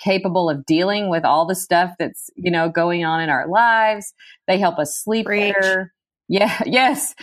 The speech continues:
Speaker 1: And they're just designed to balance our body systems like food is, you know, and if food is the first medicine, then oils are the second medicine. Um,
Speaker 2: Mm-hmm.
Speaker 1: so they have this amazing design because God is a really smart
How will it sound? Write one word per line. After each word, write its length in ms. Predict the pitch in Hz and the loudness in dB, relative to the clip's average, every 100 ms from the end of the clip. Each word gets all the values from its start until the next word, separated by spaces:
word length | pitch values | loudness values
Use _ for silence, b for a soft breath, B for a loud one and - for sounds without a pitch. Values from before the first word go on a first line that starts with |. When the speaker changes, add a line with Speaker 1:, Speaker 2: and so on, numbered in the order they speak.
| 349 339 B - | -16 -16 B -6
Speaker 1:
And 480 | 277 294 294 294 262 - | 0 2 2 2 -2 -4
they're 240 | 214 320 262 | -2 0 0
just 240 | 320 - | -4 -6
designed 520 | - 330 247 233 294 320 | -2 0 2 2 2 0
to 100 | 269 | 0
balance 480 | 196 190 226 269 | 2 2 2 2
our 180 | 254 214 | 2 2
body 300 | 180 175 294 | 2 2 2
systems 540 | 320 175 156 143 143 143 | 0 -2 -4 -4 -2 0
like 240 | 175 196 - | 0 -2 -4
food 300 | 247 403 392 | 0 2 0
is, 400 | 160 82 65 - - | -2 -4 -6 -8 -6
you 120 | 196 | -2
know, 300 | 180 165 202 | 0 0 0
and 160 | - 220 | 0 -2
if 140 | 220 | -2
food 280 | - 262 277 | -2 0 0
is 120 | 294 | 0
the 100 | 254 | -2
first 360 | 269 233 240 - | 0 0 0 2
medicine, 500 | 220 277 294 214 202 | 2 2 0 -2 0
then 320 | 214 208 196 - | 0 0 -6 0
oils 340 | 226 269 285 | 2 4 4
are 80 | 294 | 2
the 80 | 262 | 2
second 420 | 330 269 262 - | 2 0 0 0
medicine. 500 | 185 170 160 180 147 - | 0 0 -2 -2 -4 -4
Um, 340 | 302 311 277 - | -6 -6 -6 2
Speaker 2:
Mm-hmm. 640 | 233 226 214 208 185 190 202 | 2 4 0 -2 -6 -10 -12
Speaker 1:
so 480 | - - 254 240 226 - | -4 0 2 2 -2 -6
they 300 | 196 233 233 | 2 2 2
have 340 | 240 240 254 | 2 2 2
this 300 | 240 233 - - | -2 -6 -8 -8
amazing 600 | 208 208 208 240 262 294 | -4 -2 0 0 0 0
design 560 | 285 240 185 135 175 220 | -2 -2 -2 -2 -2 -4
because 340 | 202 - 208 | -6 -4 -4
God 300 | - 175 175 208 | 0 2 4 2
is 140 | 196 | -2
a 140 | 185 | -4
really 360 | 165 170 190 202 | -2 -2 -2 -2
smart 480 | 190 - 180 170 | -4 -2 0 0